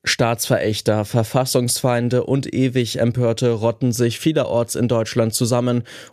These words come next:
um Front gegen alles zu machen, was ihnen missfällt. Die Politik der Ampelregierung, die Sanktionen gegen Russland,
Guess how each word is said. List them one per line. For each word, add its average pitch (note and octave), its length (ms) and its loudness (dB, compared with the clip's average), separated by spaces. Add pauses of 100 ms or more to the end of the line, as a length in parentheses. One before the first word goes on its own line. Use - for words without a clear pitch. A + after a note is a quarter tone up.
um C3+ 240 0
Front A#2 480 -2
gegen A2+ 240 0
alles A#2+ 340 0
zu B2+ 140 0
machen, A#2 440 0
was B2 300 -2
ihnen G#2+ 380 2
missfällt. - 800 -2 (400)
Die A#2 60 4
Politik A#2 440 0
der G#2 160 0
Ampelregierung, B2 840 0
die B2 100 2
Sanktionen A#2+ 840 0
gegen A2+ 220 0
Russland, A#2+ 640 0